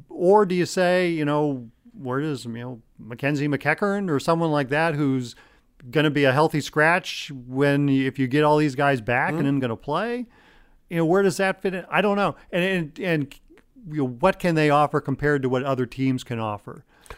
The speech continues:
Speaker 2: Right.
Speaker 1: Um, and there, and there's also a case to be made that acquiring him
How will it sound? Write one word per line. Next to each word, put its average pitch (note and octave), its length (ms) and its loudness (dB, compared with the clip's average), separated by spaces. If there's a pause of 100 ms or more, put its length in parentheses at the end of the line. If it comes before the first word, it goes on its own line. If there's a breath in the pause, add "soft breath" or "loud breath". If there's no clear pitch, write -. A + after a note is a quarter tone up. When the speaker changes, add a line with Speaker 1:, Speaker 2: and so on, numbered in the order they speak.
(120)
Speaker 2:
Right. C3+ 240 6
Speaker 1:
Um, A3+ 220 -14 (120)
and F3 160 6
there, F#3 160 0
and G#3+ 140 2
there's A3 160 4
also B3+ 220 6
a G3 40 4
case F#3+ 240 0
to F3 60 -4
be F3+ 80 2
made E3 340 2 (240 soft breath)
that D3+ 480 2 (460)
acquiring F#3 720 2
him E3 320 0